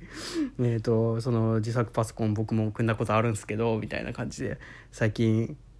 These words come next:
あの、今直ってますけど、その話はまだしてないんですけど、その、ぶっ壊れちゃって、みたいな話をして、あのー、なんかパソコン急にプツンと落ちて、そっからもう電源は入-、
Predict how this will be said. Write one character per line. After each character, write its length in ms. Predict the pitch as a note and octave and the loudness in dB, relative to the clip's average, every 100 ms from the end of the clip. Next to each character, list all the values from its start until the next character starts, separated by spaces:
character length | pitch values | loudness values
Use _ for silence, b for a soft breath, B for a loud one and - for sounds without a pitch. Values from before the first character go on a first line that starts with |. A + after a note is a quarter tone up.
| - | -8
あ 80 | A2 | 0
の、 80 | A2+ | 4
今 200 | C#3+ F#3 | 4 6
直 180 | E3+ E3 | 4 4
っ 40 | |
て 160 | E3 D3+ | 4 2
ま 120 | D3 | 2
す 100 | - | -2
け 100 | A2 | -2
ど、 100 | G#2+ | -2
そ 140 | C3 | 0
の 80 | C3+ | 0
話 320 | D3+ D3+ - | 2 2 2
は 80 | G#2+ | 2
ま 140 | G#2+ | 2
だ 100 | G#2+ | 0
し 80 | A2 | -2
て 100 | B2 | -4
な 80 | A#2 | -2
い 20 | |
ん 20 | G#2+ | -4
で 60 | |
す 100 | G2+ | -6
け 80 | - | -10
ど、 180 | - A#2+ | -8 -8
そ 140 | - | -8
の、 200 | A#2+ A#2+ B B B - - - - - | -8 -8 B B B -20 -20 -20 -20 -8
ぶ 240 | - A#2 B2+ | -2 0 0
っ 40 | |
壊 180 | - B2+ | 4 4
れ 80 | B2+ | 4
ち 80 | A#2+ | 0
ゃ 40 | |
っ 60 | - | -2
て、 220 | A2+ A2+ | -2 0
み 100 | D3 | 0
た 160 | - C#3+ | 0 0
い 80 | D3 | 0
な 100 | C3+ | 0
話 300 | B2 A#2 A#2+ | -4 -6 -6
を 80 | A2+ | -10
し 80 | - | -8
て、 300 | - - - B B B B B B B B | -8 -8 -10 B B B B B B B B
あ 140 | - A2+ | -8 -4
の 100 | C3 | 0
ー、 480 | C3 C3+ B2+ B2+ C3+ | 0 2 2 2 0
な 80 | |
ん 20 | C3 | 0
か 140 | A2+ | -4
パ 140 | - C#3+ | -8 -10
ソ 100 | - | -2
コ 80 | |
ン 80 | D3+ | -2
急 180 | - D3 | 0 2
に 120 | C#3+ | 2
プ 140 | C#3+ - | -2 2
ツ 120 | E3 | 4
ン 120 | D#3 | 4
と 140 | - | 2
落 160 | A#2 G#2+ | -4 -4
ち 40 | |
て、 240 | - A#2 A#2 | 2 4 2
そ 140 | B2 | -2
っ 20 | |
か 160 | A#2+ A#2+ | -4 -2
ら 340 | A#2+ B2 A#2+ B2+ | 0 0 -2 -2
も 180 | B2 | -2
う 40 | A#2 | 0
電 200 | C3+ D#3 | 0 2
源 200 | D#3 D3+ | 2 2
は 60 | |
入-、 400 | C#3+ D3+ C#3+ C#3+ | 0 2 2 0